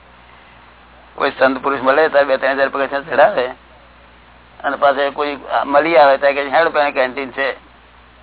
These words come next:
કેન્ટીન બસ બે હજાર પગથિયાં ઉતારે." ચડ્યું, ઉતારે, ચડ્યું, ઉતારે. આ તો અક્રમ એટલે સ્ટેપ નહીં, તો લિફ્ટ માર્ગ.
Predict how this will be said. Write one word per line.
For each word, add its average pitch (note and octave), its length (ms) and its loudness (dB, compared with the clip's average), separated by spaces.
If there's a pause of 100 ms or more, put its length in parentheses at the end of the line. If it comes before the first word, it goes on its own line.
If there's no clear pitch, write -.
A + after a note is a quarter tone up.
(880)
કેન્ટીન D3 340 -6
બસ C#3 220 0
બે C#3 120 -2
હજાર B2+ 180 -2
પગથિયાં C3+ 360 -6
ઉતારે." A#2 320 -2 (1600)
ચડ્યું, C#3+ 280 4
ઉતારે, B2+ 280 -4
ચડ્યું, C#3 300 -8
ઉતારે. D2+ 260 -12 (2250)
આ B2+ 80 2
તો C#3+ 120 0
અક્રમ D#3 400 4
એટલે C#3 200 -2
સ્ટેપ D3 580 0
નહીં, C#3+ 380 -6
તો C3 80 -10
લિફ્ટ D3+ 240 -8
માર્ગ. C3 280 0